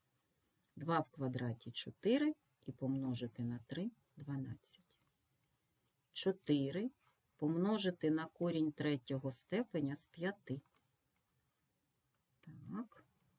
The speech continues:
п'ятірка залишається під коренем. Четвірку вносимо під корінь третього степеня, підносимо її до кубу.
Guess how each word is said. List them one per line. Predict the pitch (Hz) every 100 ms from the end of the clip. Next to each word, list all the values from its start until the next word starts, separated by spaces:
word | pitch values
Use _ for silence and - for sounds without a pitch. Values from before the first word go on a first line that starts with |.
| _ _
п'ятірка | 143 185 226 - 156 147 - 143 151 - _ _ _
залишається | 139 156 160 147 - - 113 110 131 180 - 196
під | - 220
коренем. | - 220 226 226 220 220 220
Четвірку | - 185 - 180 214 185 - 151
вносимо | 147 156 185 175 147 143 135
під | 151 -
корінь | _ 156 151 139
третього | 131 135 131 - 123 113
степеня, | - - 165 208 - 254 254 -
підносимо | 143 135 135 190 - 208 196
її | 147 123 123 170
до | 180 151
кубу. | - - 147 160